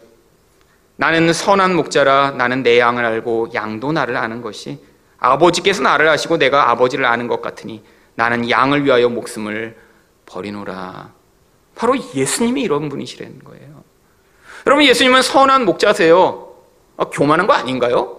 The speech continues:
자기가 스스로, "아, 나는 선한 목자야." 아니요, 이건 본질이 그러시기 때문에 그, 그 사실을 이야기해 주신 것입니다. 근데 그 본질이 어떻게 선하세요? 양을 위해 희생하실 정도로 선하세요.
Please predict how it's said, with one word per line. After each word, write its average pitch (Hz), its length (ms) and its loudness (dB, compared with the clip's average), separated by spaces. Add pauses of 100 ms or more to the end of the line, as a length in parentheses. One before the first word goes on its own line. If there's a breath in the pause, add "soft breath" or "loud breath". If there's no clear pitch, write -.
자기가 226 400 0
스스로, 185 340 -2 (200 loud breath)
"아, - 240 -6
나는 110 260 -10
선한 151 380 0
목자야." 151 440 2 (240)
아니요, 262 240 2
이건 240 240 2
본질이 202 600 0
그러시기 175 420 -2
때문에 185 220 0
그, - 260 -14
그 254 100 0
사실을 285 460 0 (240 loud breath)
이야기해 180 400 2
주신 202 240 -8
것입니다. 135 600 -8 (380 loud breath)
근데 - 160 -2
그 247 120 0
본질이 233 360 4
어떻게 240 420 2
선하세요? 190 800 0 (500 soft breath)
양을 254 440 2
위해 254 80 4
희생하실 359 800 0
정도로 247 320 -2
선하세요. 160 800 -10